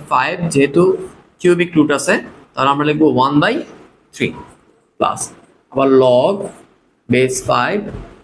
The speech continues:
ফাইভ, রুটকে কি লেখা যায়? এখানে হাফ লেখা যায়। ওকে, এবার পরের লাইন করি আমরা, log, ওকে,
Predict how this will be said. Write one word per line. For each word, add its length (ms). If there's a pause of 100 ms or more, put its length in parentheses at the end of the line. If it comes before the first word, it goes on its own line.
(480)
ফাইভ, 280 (460)
রুটকে 300
কি 140
লেখা 220
যায়? 160 (140)
এখানে 140
হাফ 400
লেখা 200
যায়। 180 (760)
ওকে, 180 (880)
এবার 140
পরের 280
লাইন 220
করি 140
আমরা, 320 (600)
log, 300 (1900)
ওকে, 360